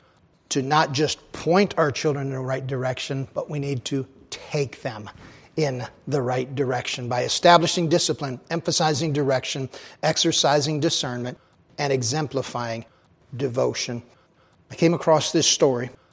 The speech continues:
of a man named Fred N. Dow, Colonel Dow, as he was known by his comrades. But he tells the following story that illustrates this thought perfectly, of a father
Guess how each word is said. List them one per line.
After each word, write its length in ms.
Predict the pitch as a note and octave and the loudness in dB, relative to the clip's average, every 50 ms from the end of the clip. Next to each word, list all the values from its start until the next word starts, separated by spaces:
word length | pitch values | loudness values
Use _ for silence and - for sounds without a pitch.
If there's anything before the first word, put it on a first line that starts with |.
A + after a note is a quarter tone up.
| _ _ - | _ _ -8
of 260 | - D3 C#3+ C3 B2 - - | -4 -2 -2 -2 -4 -4 -6
a 80 | D#3 | -4
man 240 | C#3 D3+ D#3+ D#3+ D#3+ | -2 0 2 2 2
named 380 | D3+ D3 D3 C#3+ C3 - - - _ _ _ _ _ _ _ _ _ _ _ _ _ - - | 2 0 -2 -2 -6 -10 -16 -20 _ _ _ _ _ _ _ _ _ _ _ _ _ -20 -16
Fred 640 | - - - - - E3+ D#3+ D#3+ D#3+ D3+ D3+ D#3 - - _ - - | -14 -14 -8 0 2 4 4 4 2 2 -2 -4 -4 -8 _ -8 -4
N. 340 | C#3+ C#3 C#3 C#3+ C#3+ - - - - B2 | -4 -2 -2 -2 -4 -6 -8 -10 -6 0
Dow, 420 | A#2+ C#3+ B2 A#2+ - - - - - - - - | 0 2 2 0 -4 -6 -10 -12 -16 -20 -20 -14
Colonel 420 | - - - F3+ D#3 C#3 C3+ B2 A#2 - B2 | -6 0 0 2 2 2 0 0 -2 -2 0
Dow, 280 | D3 B2+ A#2 A#2+ B2 - | 2 2 2 0 -2 -2
as 180 | - C#3 C3+ A#2+ | -2 -2 -2 -2
he 60 | C3+ | -2
was 200 | B2 B2+ - - | 0 -2 -2 -2
known 300 | C3+ C3+ C3 C3 C3+ B2 - _ _ _ _ _ - | -4 -4 -4 -4 -6 -8 -12 _ _ _ _ _ -2
by 180 | - C3+ C3 - | 0 0 2 2
his 340 | G#2+ C#3 C3 B2 - - - | 2 2 2 2 0 -2 -2
comrades. 580 | - D#3 C3+ C3 B2 A#2+ A#2+ B2+ C3 B2+ - - _ _ _ _ _ - | -2 -2 -2 -2 -2 -4 -4 -4 -6 -6 -8 -12 _ _ _ _ _ -4
But 80 | E3+ D#3 | 0 0
he 80 | D#3+ | 0
tells 400 | - - - G#3+ B3+ B3+ A#3 - | 0 4 6 8 8 8 8 6
the 100 | - D#3+ | -2 -4
following 560 | - - F#3+ F#3+ G3 G3+ F#3+ F3 E3+ D#3+ D3+ | -2 -2 0 0 2 2 0 0 -2 -2 -2
story 640 | - - - - - - F#3+ E3 C#3+ B2 A#2 A#2+ A#2+ - - - - - - - - | -2 -2 -2 -2 0 2 2 2 2 2 -2 -4 -8 -10 -14 -20 -20 -20 -10 -2 0
that 200 | F3 F3 - - | 0 2 8 10
illustrates 680 | G#3+ B3 B3 A3 - - - - F3 E3 D#3 - - | 10 10 10 8 4 2 2 4 4 4 4 2 0
this 280 | C3 D3 D#3 - - - | 0 0 0 0 0 0
thought 520 | - D#3+ - - C#3 - - - - - | 2 2 4 2 2 -2 -8 -14 -14 -14
perfectly, 640 | - - - D#3+ D3 - - C3+ - - B2+ A#2+ G#2+ - _ _ _ _ _ - | -8 0 0 0 0 0 -2 -6 -6 -4 -8 -8 -8 -10 _ _ _ _ _ -6
of 100 | - C#3 | -4 -2
a 80 | D3 C3+ | -2 -4
father 600 | - - - F3 F3 D3 C3+ A2+ C#3 C#3 C3+ | -4 -2 0 2 2 2 2 2 2 0 0